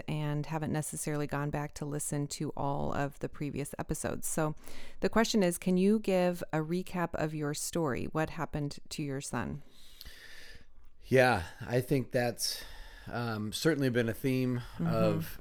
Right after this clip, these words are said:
Speaker 2: where a ton of our grief is coming from, and to make episode, you know, to go back to episode one every time,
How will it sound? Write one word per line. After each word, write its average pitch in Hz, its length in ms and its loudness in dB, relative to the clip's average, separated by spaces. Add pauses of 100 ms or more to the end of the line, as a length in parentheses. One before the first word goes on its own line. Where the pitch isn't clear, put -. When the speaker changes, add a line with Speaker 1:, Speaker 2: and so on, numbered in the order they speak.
Speaker 2:
where 113 480 2
a 104 80 2
ton 120 280 -2
of 104 100 0
our 98 120 0
grief 107 320 -2
is 98 160 -4
coming 117 360 -2
from, 101 480 -2
and 101 320 -6
to 107 120 -4
make 101 280 -4
episode, 101 460 -4
you 107 80 -2
know, 92 80 -4
to - 100 -10
go 104 180 -2
back 95 220 -4
to 95 80 -6
episode 90 400 -4
one 92 220 -4
every 90 160 -6
time, 92 380 -6